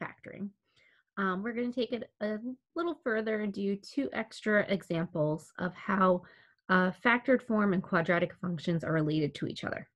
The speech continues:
So the first one we're gonna look at says, "Use factored form to graph a quadratic function." Um, now, to me, this is a little silly, 'cause honestly, if I gave you something like f of x equals x squared minus two x minus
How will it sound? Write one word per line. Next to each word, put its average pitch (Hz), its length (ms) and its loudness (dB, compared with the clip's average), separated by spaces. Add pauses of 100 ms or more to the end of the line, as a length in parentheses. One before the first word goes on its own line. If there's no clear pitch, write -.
(760)
So 214 160 2
the 202 120 4
first 285 320 4
one 254 120 6
we're 220 120 8
gonna 185 180 6
look 165 220 4
at - 200 2
says, 170 280 4 (340)
"Use 285 340 8
factored 240 460 4
form 180 300 6
to - 80 -2
graph 170 400 2
a 180 60 0
quadratic 147 560 2
function." - 460 -4 (800)
Um, 214 440 8
now, 311 160 8
to 330 140 4
me, 370 120 10
this 339 160 6
is 294 100 8
a 247 40 4
little 226 260 6
silly, 175 460 4
'cause 190 200 2
honestly, 202 420 6
if 185 100 0
I 185 100 6
gave 240 260 8
you 233 80 8
something 190 380 4
like 175 240 2
f 180 160 0
of 170 100 0
x 175 300 2
equals 160 320 2
x - 220 -4
squared 156 260 2
minus 151 320 2
two - 180 2
x 156 280 2
minus 151 340 2